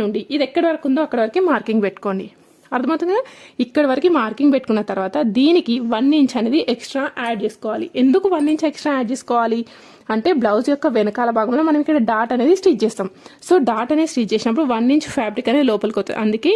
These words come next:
ఇక్కడ ఉన్న కొలతకి ఇక్కడ వన్ ఇంచ్ అనేది ఎక్స్ట్రా యాడ్ చేసుకోవాలి. ఇది మనం చేయాల్సిన సెకండ్ పాయింట్.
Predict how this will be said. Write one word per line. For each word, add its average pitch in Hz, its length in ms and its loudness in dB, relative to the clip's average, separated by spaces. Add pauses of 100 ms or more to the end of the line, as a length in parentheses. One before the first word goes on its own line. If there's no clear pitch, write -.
(120)
ఇక్కడ 233 240 -2
ఉన్న 226 100 2 (120)
కొలతకి 220 400 -2
ఇక్కడ 277 120 0 (100)
వన్ 208 200 -2
ఇంచ్ 226 160 -4
అనేది 311 160 -2 (140)
ఎక్స్ట్రా 302 360 -6
యాడ్ 196 200 -2
చేసుకోవాలి. 208 460 -4 (400)
ఇది 403 100 6 (100)
మనం 240 240 2
చేయాల్సిన 226 320 2 (120)
సెకండ్ 240 340 2 (120)
పాయింట్. 190 280 -2